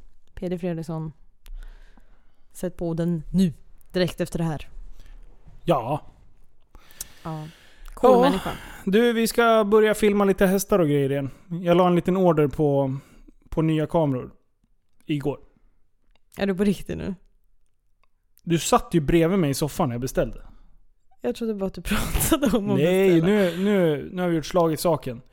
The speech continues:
Speaker 1: Nu har du beställt kameror.
Speaker 2: Jajamän. Så
Speaker 1: Okej.
Speaker 2: nu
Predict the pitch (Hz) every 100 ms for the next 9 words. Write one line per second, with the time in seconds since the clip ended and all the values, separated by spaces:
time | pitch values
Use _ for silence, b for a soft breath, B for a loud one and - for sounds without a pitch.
0 | b 220 214 175 175 - 165 - - 160
1 | 165 165 160 180 180 180 180 175 - _
2 | - 202 180 190 175 160 127